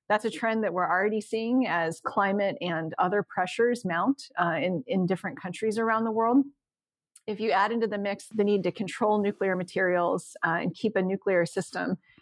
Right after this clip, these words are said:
safe and secure, make sure that no one is, uh, accessing, um, nuclear materials that shouldn't have access to them, for example, making sure that the, the facilities and plants are safe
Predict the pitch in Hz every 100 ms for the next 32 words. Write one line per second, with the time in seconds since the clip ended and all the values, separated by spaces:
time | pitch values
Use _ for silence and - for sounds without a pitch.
0 | _ - - 214 214 - - 180 170 -
1 | - 226 196 165 190 - 202 - - 190
2 | 165 165 - - 196 180 180 170 147 131
3 | 160 - - 147 120 - _ 185 180 -
4 | 185 - 175 175 _ _ _ _ 170 165
5 | 160 170 175 220 208 214 190 180 196 196
6 | 180 - - 185 247 190 160 175 - 190
7 | - 208 202 - 208 202 196 190 208 202
8 | - _ _ - 208 226 208 - 175 190
9 | 185 175 165 - 175 170 190 - 226 226
10 | 220 202 165 - 185 180 233 - 165 -
11 | 170 220 277